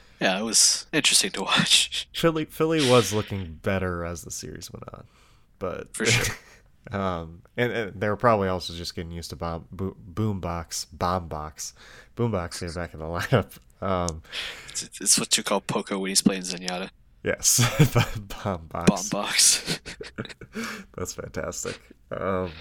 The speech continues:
Speaker 2: they should have had him play instead of Elk. Just put him on Zen.
Speaker 1: <laughs>
Speaker 2: Um, but yeah, uh, I, I, I don't wanna get, I did, I'm not gonna read too much into this game. Uh, Philadelphia Fusion can play as bad as they want as long as they win.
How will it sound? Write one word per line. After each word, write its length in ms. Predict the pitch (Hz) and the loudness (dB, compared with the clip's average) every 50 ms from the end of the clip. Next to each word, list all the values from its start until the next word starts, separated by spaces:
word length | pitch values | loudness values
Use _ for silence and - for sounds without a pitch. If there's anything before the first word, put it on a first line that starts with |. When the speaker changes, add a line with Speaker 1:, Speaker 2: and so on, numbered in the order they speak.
| - | -2
Speaker 2:
they 100 | - 98 | 0 0
should 200 | 101 - - 160 | 0 2 2 2
have 100 | 170 131 | 2 4
had 200 | - 127 127 127 | 6 6 6 6
him 180 | 120 127 131 120 | 6 4 2 2
play 460 | - - 110 107 120 117 82 80 82 | 2 4 4 6 6 4 2 2 -2
instead 300 | 85 82 - - 104 92 | -2 -2 -2 0 0 0
of 100 | 90 82 | 2 2
Elk. 380 | 90 92 87 80 - - - - - - | 2 2 0 0 -4 -8 -16 -18 -18 -14
Just 240 | - - 90 - - | -10 -10 -10 -8 -8
put 100 | - 95 | -8 -6
him 100 | 92 92 | -4 -4
on 140 | 90 87 85 | -4 0 2
Zen. 340 | - 90 87 87 - - - - | 2 2 2 2 0 -2 -2 -4
Speaker 1:
<laughs> 60 | - - - - - - - - - - - - - - - - - - - - - - - - - - - - - - - - - _ _ - - - - | -8 -10 -12 -14 -14 -16 -18 -20 -18 -18 -18 -18 -8 -2 0 2 2 2 0 -4 -6 -8 -10 -14 -16 -18 -20 -20 -20 -20 -20 -20 -20 _ _ -18 -12 -6 -2
Speaker 2:
Um, 460 | 92 92 92 92 87 87 82 80 82 | 0 2 2 0 0 -2 -6 -12 -8
but 200 | - 104 98 101 | -6 -4 -2 0
yeah, 280 | 101 104 107 101 92 82 - - - - 92 | 2 2 2 2 2 0 -6 -12 -10 -6 -4
uh, 220 | 92 92 92 92 - - 233 - - - - _ _ _ | -2 -2 -2 -4 -6 -10 -16 -20 -20 -20 -20 _ _ _
I, 120 | - 107 - - - - | -6 -6 -6 -6 -2 2
I, 80 | 110 117 117 95 107 - - | 2 2 2 2 -2 -2 -2
I 80 | 107 | 0
don't 140 | 104 104 101 | 2 2 2
wanna 180 | 98 98 95 85 | 4 2 2 0
get, 240 | - 98 92 90 - - | -2 -2 -4 -4 -2 0
I 160 | 107 117 113 | 0 2 2
did, 240 | 98 104 107 98 - - _ - - - - 92 | 2 0 -2 -2 -4 -10 _ -20 -20 -14 -10 -4
I'm 280 | 90 92 110 110 104 101 | -2 0 0 0 0 0
not 160 | 104 95 95 | -2 0 0
gonna 160 | 107 90 90 | 0 -2 -2
read 260 | 82 85 85 78 - | -4 -6 -6 -6 -6
too 140 | - 92 82 | -6 -6 -4
much 220 | 85 82 - - - | -4 -6 -8 -8 -8
into 100 | 87 78 | -8 -8
this 180 | 78 78 - | -6 -6 -6
game. 360 | - - 82 80 78 73 73 - _ _ - - - _ _ - _ _ - | -6 -6 -6 -6 -6 -8 -12 -16 _ _ -20 -20 -20 _ _ -20 _ _ -8
Uh, 240 | 90 87 85 82 - | -6 -4 -4 -6 -6
Philadelphia 480 | - - 107 107 107 101 98 104 95 | -2 0 2 4 4 4 2 0 -2
Fusion 260 | - 98 92 - 95 | -2 -4 -6 -6 -6
can 140 | - - 90 | -6 -6 -6
play 180 | - 92 87 85 | -6 -4 -4 -4
as 120 | 80 71 | -6 -6
bad 220 | - 92 87 87 82 | -6 -4 -4 -4 -4
as 120 | 76 78 | -4 -6
they 80 | 87 82 | -6 -6
want 260 | 78 80 80 80 80 | -4 -4 -4 -6 -6
as 140 | 76 - 85 | -6 -6 -6
long 160 | 82 80 80 | -6 -6 -8
as 100 | 78 78 | -10 -10
they 100 | 76 76 | -10 -10
win. 320 | 73 73 71 71 71 73 | -10 -10 -12 -12 -14 -16